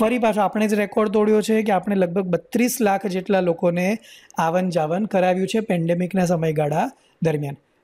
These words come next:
લગભગ એક લાખ સિત્યોતેર હજાર ભારતીયો યુદ્ધમાં પકડાયા હતા, જેના કારણે લાખો લોકો બેઘર થઈ ગયેલા અને ઘણા લોકો મૃત્યુ પામ્યા હતા. એર ઇન્ડિયાએ તે સમયે બે મહિનામાં લગભગ પાંચસોથી વધુ ફ્લાઇટ્સ ચલાવીને,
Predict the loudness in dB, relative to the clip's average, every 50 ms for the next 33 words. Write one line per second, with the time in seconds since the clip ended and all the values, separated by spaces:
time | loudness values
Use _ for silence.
0 | -2 0 0 0 0 -2 -2 -2 -2 -2 -2 -2 -2 0 2 0 0 0 0 -4
1 | -6 -6 -2 0 0 0 2 2 0 0 0 0 0 0 0 2 0 0 0 -2
2 | -2 -2 0 2 2 2 2 0 -2 -2 0 0 -2 -2 -2 -4 -2 0 0 2
3 | 2 2 2 0 2 0 0 0 -2 -6 -20 -20 -20 -16 _ -2 0 0 0 0
4 | -2 -2 0 0 0 0 0 0 0 -2 -2 -2 -4 -2 -2 0 0 0 0 -2
5 | -2 0 0 0 2 2 0 0 2 2 0 0 2 2 0 0 0 -2 -6 -8
6 | -10 -20 -20 _ _ -4 -2 0 0 0 0 0 0 0 0 0 -2 -2 -2 -4
7 | -4 -6 -8 -8 -4 -4 -2 0 0 0 0 0 -2 -2 -2 -2 -2 -2 -2 -4
8 | -8 _ _ _ _ _ _ -2 0 2 2 2 0 0 0 0 2 2 2 2
9 | 0 -2 -2 0 0 0 0 0 -2 0 0 2 0 2 2 2 2 2 0 0
10 | 0 0 0 0 0 0 0 0 0 0 0 -2 -4 -2 -2 -2 -2 -2 -2 -2
11 | 0 0 0 0 0 -4 -4 -2 0 0 0 0 0 -2 -2 0 -2 -2 0 -2
12 | -2 -6 -2 -2 0 0 0 0 -2 -2 -4 -4 -4 -4 -4 -6